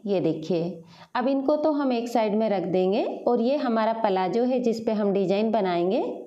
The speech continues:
और इसकी उल्टी साइड में मैंने कैनवास पेपर चिपका लिया है जिसकी चौड़ाई मैंने सात इंच रखी है। अगर आप कम चौड़ी मोहरी बनाना चाहते हैं तो इसकी चौड़ाई आप कम भी कर सकते हैं।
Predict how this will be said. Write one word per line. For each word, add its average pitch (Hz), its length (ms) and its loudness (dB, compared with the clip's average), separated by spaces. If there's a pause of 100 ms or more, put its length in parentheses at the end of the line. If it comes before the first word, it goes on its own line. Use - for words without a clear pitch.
(420)
और 262 120 0
इसकी 269 380 0
उल्टी 254 340 0
साइड 226 280 0
में 226 160 2
मैंने 226 240 0
कैनवास 214 480 0
पेपर 208 320 0
चिपका 190 400 -2
लिया 180 300 0
है 220 200 -2 (520)
जिसकी 277 360 0
चौड़ाई 254 400 0
मैंने 247 240 0
सात 208 380 0
इंच 214 200 0
रखी 196 380 0
है। 233 260 -2
अगर 240 260 2
आप 254 280 -2
कम 262 180 2
चौड़ी 254 320 0
मोहरी 226 320 0
बनाना 202 380 0
चाहते 196 440 -2
हैं 233 240 0 (500)
तो 247 160 -2
इसकी 254 320 0
चौड़ाई 233 400 0
आप 233 260 -2
कम 208 180 2
भी 196 120 2
कर 190 180 0
सकते 170 380 -4
हैं। 156 500 -4